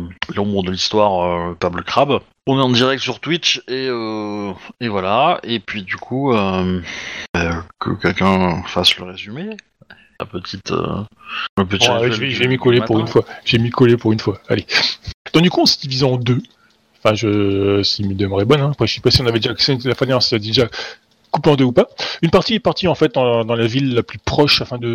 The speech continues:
Speaker 2: nous ravitailler en divers matériaux et trucs essentiels, ben, pour, euh, le futur hiver, euh, on va passer un peu isolé dans nos montagnes, on va dire.
Speaker 1: Ouais, ville dont j'ai trouvé un nom.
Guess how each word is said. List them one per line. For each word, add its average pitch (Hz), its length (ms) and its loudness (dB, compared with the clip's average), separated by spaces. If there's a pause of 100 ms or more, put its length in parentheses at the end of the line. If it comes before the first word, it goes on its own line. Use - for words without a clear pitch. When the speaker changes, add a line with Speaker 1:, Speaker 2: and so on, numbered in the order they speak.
(160)
Speaker 2:
nous 113 140 -8
ravitailler 120 640 -2
en 104 420 -2
divers 113 280 0
matériaux 117 760 2
et 110 60 2
trucs - 200 -8
essentiels, 123 540 0
ben, 101 280 -6
pour, 104 300 -4
euh, 98 160 -4 (440)
le 113 80 -4
futur 135 340 2
hiver, 135 640 2
euh, 98 380 -4 (500)
on 117 60 -4
va 110 60 -4
passer 117 400 -2
un 107 100 -4
peu 110 160 -4
isolé 117 260 2
dans 120 120 -2
nos 117 80 -2
montagnes, 196 420 0
on 196 60 0
va 170 100 2
dire. 254 320 -2 (600)
Speaker 1:
Ouais, 131 240 -2
ville 175 240 -12
dont 160 160 -8
j'ai 143 400 -8
trouvé 165 240 -8
un 170 120 -4
nom. 147 240 -10